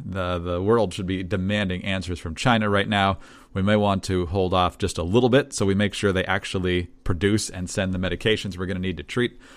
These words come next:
a lot of folks who come down with coronavirus, but there needs to be a reckoning soon, and hopefully it will be soon because, uh, it'll mean that we've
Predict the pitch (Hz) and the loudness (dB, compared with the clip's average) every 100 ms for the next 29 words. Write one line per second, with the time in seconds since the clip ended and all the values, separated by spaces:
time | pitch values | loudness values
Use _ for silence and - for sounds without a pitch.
0 | - - 95 107 110 107 101 - 98 85 | -20 -6 -2 0 2 2 2 -4 -4 -2
1 | 98 110 104 - 101 95 95 95 92 90 | 0 0 -2 -4 -2 -2 0 0 0 0
2 | - - 90 90 92 120 - 98 92 95 | -4 -8 -6 -2 0 0 0 -2 0 0
3 | 92 85 82 - 101 101 90 80 - - | -2 -6 -6 -4 -2 -2 -4 -6 -14 -20
4 | - - 120 110 104 98 131 98 87 - | -10 -2 0 4 4 6 6 6 2 0
5 | 90 87 87 90 92 90 87 82 82 90 | -2 -2 -4 -6 -6 -2 -2 -4 -4 -4
6 | 82 82 87 - 92 90 92 87 - 85 | -2 -4 -6 -4 -2 0 -2 -4 -6 -6
7 | - | -8